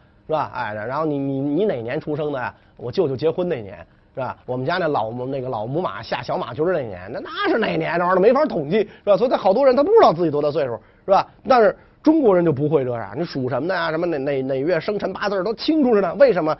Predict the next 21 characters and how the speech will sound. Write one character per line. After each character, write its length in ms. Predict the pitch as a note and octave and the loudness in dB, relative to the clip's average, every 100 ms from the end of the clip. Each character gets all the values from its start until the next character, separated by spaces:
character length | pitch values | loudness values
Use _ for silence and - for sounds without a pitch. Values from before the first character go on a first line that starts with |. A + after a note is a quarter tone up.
| - _ | -8 _
他 120 | - | -8
历 240 | C#4 D4 - | 2 4 4
法 200 | C3 B2 | 0 -10
发 180 | C#3 C3 | -12 -12
达， 180 | A2 G2+ | -14 -14
那 160 | C3 A#2 | -10 -10
指 160 | - G3 | -6 -2
导 180 | C3+ | 0
这 100 | B2+ | 0
个 180 | C3 A#2 - _ _ | -4 -6 -10 _ _
农 180 | D3 F3+ | 0 2
业 100 | F3 | 2
生 160 | C3 E3 | 0 -8
产， 100 | A#2+ - _ _ _ _ _ | -10 -18 _ _ _ _ _
所 160 | G3+ | 4
以 40 | G#3+ | 6
人 180 | F3+ | 4
们 140 | G3+ F3+ | 2 0
吃 300 | - - G#3+ | -2 -2 2
的 140 | F#3+ | 2
也 240 | D3 B2+ | 2 -2